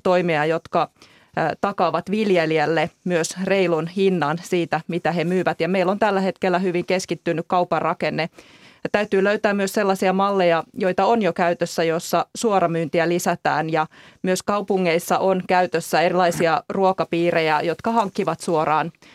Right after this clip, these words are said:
kaupungin osiin, äh, ruokaa viljelijöiltä. Elikkä tämän tyyppisiä uusia ratkaisuja tarvitaan ja lisää.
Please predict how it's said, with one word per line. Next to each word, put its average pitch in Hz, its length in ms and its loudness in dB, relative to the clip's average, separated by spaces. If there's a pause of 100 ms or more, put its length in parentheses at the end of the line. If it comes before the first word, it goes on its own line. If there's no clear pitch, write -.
(120)
kaupungin 165 440 -2
osiin, 165 380 -2 (580)
äh, - 200 -2
ruokaa 170 520 0 (140)
viljelijöiltä. 170 720 0
Elikkä 185 260 -2 (160)
tämän 247 160 2
tyyppisiä 180 440 0
uusia 190 240 0
ratkaisuja 185 460 -2
tarvitaan 160 520 -4
ja 165 80 -6 (200)
lisää. 185 300 -4